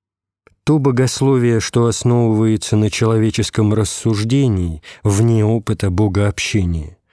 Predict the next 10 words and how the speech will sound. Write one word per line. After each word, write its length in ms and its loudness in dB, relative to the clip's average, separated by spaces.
представляет 720 0
собой 460 -2
религиозное 1000 2
теоретизирование 1400 0
и 100 0
философствование. 1200 -2
Богословием 880 2
в 60 -2
высшем 500 0
смысле 520 -2